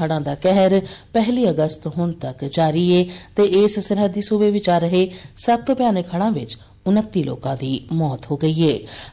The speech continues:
ਹੜ੍ਹਾਂ ਨਾਲ ਪ੍ਰਭਾਵਿਤ ਸਾਰੇ ਬਾਰਾਂ ਜ਼ਿਲ੍ਹਿਆਂ ਵਿੱਚ ਜਾਨਾਂ ਗਈਆਂ ਨੇ। ਪਠਾਨਕੋਟ ਵਿੱਚ ਸਭ ਤੋਂ ਵੱਧ ਛੇ ਮੌਤਾਂ ਹੋਈਆਂ ਨੇ। ਇਸ ਸਰਹੱਦੀ ਜ਼ਿਲ੍ਹੇ ਤੋਂ ਤਿੰਨ ਵਿਅਕਤੀਆਂ ਦੇ ਲਾਪਤਾ ਹੋਣ ਦੀ ਵੀ ਖਬਰ ਏ।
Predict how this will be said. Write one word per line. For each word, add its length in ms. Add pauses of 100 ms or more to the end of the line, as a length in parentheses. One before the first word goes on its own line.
ਹੜ੍ਹਾਂ 240
ਨਾਲ 160
ਪ੍ਰਭਾਵਿਤ 640
ਸਾਰੇ 340
ਬਾਰਾਂ 260
ਜ਼ਿਲ੍ਹਿਆਂ 320
ਵਿੱਚ 260
ਜਾਨਾਂ 320
ਗਈਆਂ 280
ਨੇ। 180 (320)
ਪਠਾਨਕੋਟ 640
ਵਿੱਚ 160
ਸਭ 160
ਤੋਂ 180
ਵੱਧ 180
ਛੇ 240
ਮੌਤਾਂ 320
ਹੋਈਆਂ 280
ਨੇ। 140 (320)
ਇਸ 220
ਸਰਹੱਦੀ 420
ਜ਼ਿਲ੍ਹੇ 260
ਤੋਂ 220 (260)
ਤਿੰਨ 180
ਵਿਅਕਤੀਆਂ 460
ਦੇ 140
ਲਾਪਤਾ 480
ਹੋਣ 180
ਦੀ 120
ਵੀ 100
ਖਬਰ 300
ਏ। 120